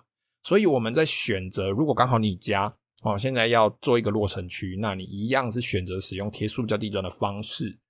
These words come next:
哦，那你就可以考虑，哦，在我们贴塑胶地砖之前哦，跟这个厂商说，哦，我这个塑胶地砖下面要加一个底垫。哦，那这个底垫它会有一点，呃，静电吸附的效果，它会直接盖在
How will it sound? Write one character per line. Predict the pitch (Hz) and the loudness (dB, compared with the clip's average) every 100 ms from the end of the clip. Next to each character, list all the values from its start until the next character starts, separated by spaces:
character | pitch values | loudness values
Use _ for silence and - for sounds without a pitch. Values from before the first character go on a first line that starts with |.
| _ - | _ -4
哦， | 127 | 2
那 | 190 | 4
你 | 143 | 4
就 | 160 | 2
可 | 135 | 2
以 | 110 | 2
考 | - 95 101 | 0 -2 0
虑， | 123 110 - _ - | 0 0 -4 _ -8
哦， | - | -4
在 | - | 0
我 | 151 | 2
们 | 101 | 0
贴 | 123 | -2
塑 | 131 - 196 | -4 0 2
胶 | 156 151 | 6 6
地 | 147 | 4
砖 | 117 120 | 2 0
之 | 120 147 170 | 0 -4 -4
前 | - 98 92 | -4 -6 -6
哦， | 92 | -6
跟 | 101 135 | -2 0
这 | 156 | 2
个 | 123 | 0
厂 | - 95 | 0 -4
商 | 107 | -2
说， | 104 107 98 98 - _ _ _ _ _ _ _ | 0 0 0 -2 -6 _ _ _ _ _ _ _
哦， | 139 113 | 0 2
我 | 110 | 0
这 | 117 | 0
个 | 110 101 - _ _ - | 0 -2 -6 _ _ -2
塑 | 151 | 0
胶 | |
地 | 147 | 2
砖 | 143 135 | 0 0
下 | - 113 | 2 2
面 | 107 | 0
要 | 104 | -2
加 | 98 104 | 0 0
一 | |
个 | 95 | 0
底 | 90 69 - | -6 -12 -6
垫。 | 101 - _ | -6 -8 _
哦， | 196 | -2
那 | 139 190 | 2 4
这 | |
个 | 196 | 2
底 | - 104 | 2 -2
垫 | 143 135 | -2 -2
它 | - | -4
会 | 131 160 | -4 -2
有 | 107 110 | 0 -2
一 | |
点， | 113 95 90 - _ _ _ _ | -4 -6 -10 -20 _ _ _ _
呃， | 92 90 87 87 | -10 -8 -10 -6
静 | 175 151 | -2 0
电 | 135 123 | 0 -2
吸 | 101 113 110 | -2 -4 -4
附 | - 101 | -4 -6
的 | 90 | -6
效 | - - - | -4 -6 -6
果， | - - - _ - | -14 -16 -18 _ -4
它 | 131 | 0
会 | 156 | 2
直 | 143 - | 0 -2
接 | 107 | -4
盖 | 110 - 117 | 2 4 4
在 | 95 117 98 | 4 0 0